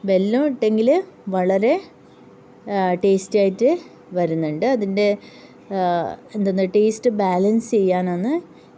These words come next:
ഈ ശർക്കര അല്ലെങ്കിൽ വെല്ലം ചേർക്കുന്നത്. ആ, ഇത് ഇത്ര കഴിഞ്ഞ ശേഷമാണ് നമ്മൾ ആ already ചതച്ച് വെച്ചിരിക്കുന്ന ചുണ്ടങ്ങയും ഇതിലിട്ടിട്ട് ഒന്ന് ഇതുപോലെ തിളക്കാൻ വിടണം.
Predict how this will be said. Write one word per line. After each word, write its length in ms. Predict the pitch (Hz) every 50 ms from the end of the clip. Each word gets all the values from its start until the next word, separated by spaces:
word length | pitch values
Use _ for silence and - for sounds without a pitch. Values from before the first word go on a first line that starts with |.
| - -
ഈ 220 | 196 202 214 208 - - - - - - - - -
ശർക്കര 460 | - - 202 185 180 - - 190 180
അല്ലെങ്കിൽ 360 | 185 185 185 170 170 175 190 185
വെല്ലം 460 | 185 185 165 165 165 190 247 330 370 - - - - - -
ചേർക്കുന്നത്. 840 | - 202 175 160 156 160 - 165 160 156 156 156 170 214 294 359 - - - - - - - - - - 269
ആ, 200 | 269 - - - - - - - - - - - - - - - - - -
ഇത് 120 | 285 247 277
ഇത്ര 260 | 262 233 - 254 254
കഴിഞ്ഞ 360 | 247 247 233 208 202 208 208
ശേഷമാണ് 540 | 202 - - 196 180 180 - 185 180 220 277
നമ്മൾ 300 | 311 285 233 202 190 190
ആ 260 | 185 165 165 - - - - - - - 190
already 320 | 190 185 190 190 185 196 190
ചതച്ച് 460 | - 208 190 180 185 185 - - 262
വെച്ചിരിക്കുന്ന 760 | 254 226 185 - - 180 175 170 175 170 170 175 202 269 370 392 - - - - - - - - - - -
ചുണ്ടങ്ങയും 680 | - 202 190 180 165 165 160 160 165 185 247 330 403 392 - - -
ഇതിലിട്ടിട്ട് 720 | 208 196 185 190 190 190 185 175 - - 160 - 262 349 415 - - - - - - - - - -
ഒന്ന് 260 | 214 220 233 254 277
ഇതുപോലെ 520 | 262 208 185 175 180 180 175 202 277 359 370 - - - - - -
തിളക്കാൻ 580 | 190 170 165 165 165 165 - 185 180 190 202 208
വിടണം. 480 | 196 175 160 147 147 156 196 277 359